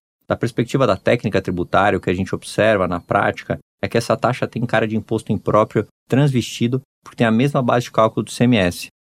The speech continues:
Vale recordar que desde a nossa Constituição anterior já existia vedação nesse sentido.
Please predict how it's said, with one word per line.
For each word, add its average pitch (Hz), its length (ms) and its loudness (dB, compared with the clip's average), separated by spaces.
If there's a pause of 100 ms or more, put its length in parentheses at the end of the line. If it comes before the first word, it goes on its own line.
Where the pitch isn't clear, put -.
(120)
Vale 117 180 2
recordar 113 420 2
que 92 100 -8
desde 139 240 4
a 135 60 4
nossa 113 260 2
Constituição 101 400 -2
anterior 90 420 2
já 101 140 2
existia 113 540 0 (180)
vedação 110 540 2
nesse 110 180 2
sentido. 95 540 0